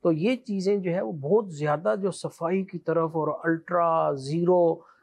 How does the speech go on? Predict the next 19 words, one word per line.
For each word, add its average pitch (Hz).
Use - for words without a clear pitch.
آم، 147
آپ 160
نے 185
یہ 170
جو 165
دیکھے 165
ہوں 170
گے 170
صفائی 160
کی 165
جو 160
products 170
ہوتی 143
ہیں، 147
سو 240
فیصد 196
جراثیم 156
کا 151
خاتمہ۔ 127